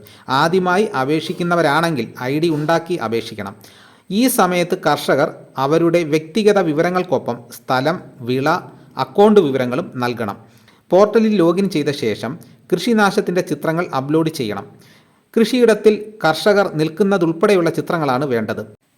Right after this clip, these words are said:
ഏതൊക്കെ വിളകളാണ് നശിച്ചത്, എത്ര നഷ്ടമുണ്ടായി എന്ന വിവരവും നൽകണം. ഒന്നിൽ കൂടുതൽ വിളകൾക്ക് നാശമുണ്ടെങ്കിൽ അത് ചേർക്കാനുള്ള സൗകര്യവുമുണ്ട്. ഇൻഷുർ ചെയ്ത വിളകൾക്കും അല്ലാത്തവയ്ക്കും ലഭിക്കുന്ന നഷ്ടപരിഹാരം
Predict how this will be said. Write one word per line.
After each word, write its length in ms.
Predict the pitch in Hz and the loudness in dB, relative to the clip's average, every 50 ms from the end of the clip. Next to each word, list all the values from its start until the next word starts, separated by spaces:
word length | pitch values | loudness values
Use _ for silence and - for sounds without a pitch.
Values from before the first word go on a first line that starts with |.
| 160 160 160 | -2 2 4
ഏതൊക്കെ 320 | 185 196 208 214 214 226 208 170 | 4 4 4 2 2 2 2 2
വിളകളാണ് 460 | 165 170 180 175 190 185 165 160 170 165 147 | 2 2 2 2 2 0 0 0 0 -2 -2
നശിച്ചത്, 400 | 127 156 175 156 - 147 117 107 107 107 - 147 139 147 | -2 -2 -4 -6 -4 -4 -4 -6 -6 -10 -6 -2 -2 -2
എത്ര 220 | - - - 202 202 190 160 | 0 0 0 0 0 2 0
നഷ്ടമുണ്ടായി 600 | 135 - - - 170 165 135 120 113 107 101 - - 135 | 0 -2 -4 -4 -2 -2 -2 -2 -2 -4 -4 -4 -4 -4
എന്ന 120 | 147 165 175 160 | -2 -2 -2 -2
വിവരവും 360 | 147 143 139 147 147 185 208 165 139 | -2 0 0 2 2 2 2 0 -2
നൽകണം. 340 | 117 117 113 120 107 101 - - - - - - _ _ - 165 196 | -4 -4 -4 -4 -6 -6 -8 -12 -16 -20 -20 -20 _ _ 2 4 4
ഒന്നിൽ 260 | 220 233 254 277 262 247 - | 6 6 6 4 2 2 4
കൂടുതൽ 320 | 208 208 202 - 202 202 185 151 | 4 6 6 6 6 4 4 4
വിളകൾക്ക് 440 | 156 156 180 180 185 180 180 - 196 175 151 | 4 4 4 2 2 0 0 0 0 0 2
നാശമുണ്ടെങ്കിൽ 800 | 139 160 160 - - 208 175 147 139 139 131 135 123 107 107 98 - - - - - - - - 127 | 2 2 2 0 0 0 0 0 0 0 0 -2 -2 -2 -4 -6 -8 -12 -20 -20 -20 -14 -6 -2 0
അത് 120 | 143 160 214 208 208 202 | 4 6 4 4 4 4
ചേർക്കാനുള്ള 580 | 165 156 185 190 - 220 208 208 190 175 170 165 160 | 2 2 2 2 2 2 2 2 2 2 0 0 0
സൗകര്യവുമുണ്ട്. 600 | 156 135 135 135 131 135 165 190 160 117 107 104 104 - - - - - - - 147 180 | 0 0 2 2 2 0 0 0 0 -2 -2 -4 -6 -8 -12 -18 -20 -20 -10 -2 0 2
ഇൻഷുർ 300 | 208 202 - 262 247 214 - - | 2 4 4 4 2 2 2 2
ചെയ്ത 220 | 185 175 170 165 180 180 - 139 | 2 2 4 4 2 2 0 0
വിളകൾക്കും 500 | 135 135 147 165 170 151 113 - 120 117 - - 127 127 | 0 0 2 2 2 2 0 -2 -4 -6 -6 -6 -4 -2
അല്ലാത്തവയ്ക്കും 720 | 143 151 175 190 202 202 202 202 175 165 156 165 175 170 - - 143 127 | 0 2 2 2 2 2 2 2 0 0 0 -2 -4 -8 -8 -8 -6 -4
ലഭിക്കുന്ന 420 | 135 127 180 - - 165 160 170 165 143 | -4 -4 -4 -4 -4 -2 -2 -2 -2 -2
നഷ്ടപരിഹാരം 720 | 131 - - - 185 170 160 147 143 143 135 139 147 160 | -2 -2 -2 -2 0 2 2 2 2 0 0 0 0 -2